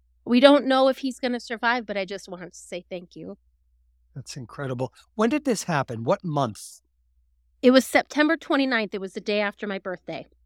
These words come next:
Speaker 2: And where did you celebrate that Christmas?
Speaker 1: That Christmas. So after Javi, so I went to the hospital, like, three days later, they called me and they were like,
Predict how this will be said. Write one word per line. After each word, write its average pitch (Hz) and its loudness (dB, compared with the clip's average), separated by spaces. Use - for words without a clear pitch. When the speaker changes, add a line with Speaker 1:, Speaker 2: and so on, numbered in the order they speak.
Speaker 2:
And 143 -2
where 180 0
did 165 -6
you 175 -6
celebrate 147 -4
that 139 -4
Christmas? - -10
Speaker 1:
That 240 -4
Christmas. 269 -8
So 285 2
after 294 -2
Javi, 262 -6
so 262 -2
I 247 -2
went 262 -4
to 262 -10
the 254 -8
hospital, 233 -4
like, 214 -10
three 247 -8
days 240 -2
later, 214 -4
they 202 -8
called 180 -12
me 208 -8
and 226 -2
they 220 -4
were 214 -4
like, 202 -4